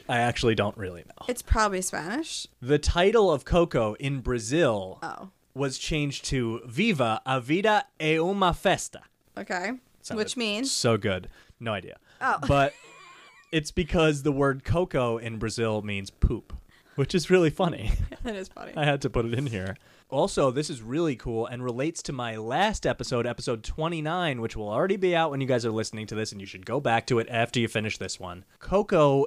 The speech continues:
Speaker 1: in Mexico, when it came out, was the highest grossing film of all time in Mexico.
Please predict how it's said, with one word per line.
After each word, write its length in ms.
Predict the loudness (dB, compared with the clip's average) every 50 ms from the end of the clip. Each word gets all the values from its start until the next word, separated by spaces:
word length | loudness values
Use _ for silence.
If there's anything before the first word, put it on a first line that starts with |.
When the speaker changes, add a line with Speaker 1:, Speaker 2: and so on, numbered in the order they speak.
| 0 _
Speaker 1:
in 280 | -4 -4 -4 -4 -4 -2
Mexico, 800 | -2 -2 -2 -4 -6 -6 -6 -6 -4 -4 -4 -4 -4 -8 -10 -12 _ -10
when 140 | -8 -8
it 120 | -8 -6 -6
came 240 | -4 -4 -2 -2 0
out, 320 | 0 2 2 0 0 0
was 160 | 0 0 0
the 140 | 0 -2 -4
highest 720 | -4 -6 -12 -8 -4 -2 0 0 0 -2 -2 -6 -10 -16 -20 _ _ _
grossing 580 | -2 0 0 0 0 -2 -4 -4 -4 -6 -10 -12
film 520 | _ -4 -2 -2 0 -2 -2 -4 -4 -8 -12 _ _ _ _
of 220 | 0 0 0 0 -2 -6 -2
all 460 | 0 2 2 4 4 4 4 4 2
time 640 | 0 -2 0 0 0 0 0 -2 -2 -6 -8 -12 -12 -8 -4
in 140 | -2 0
Mexico. 560 | 2 2 2 0 -2 -6 -8 -10 -12 -14 -16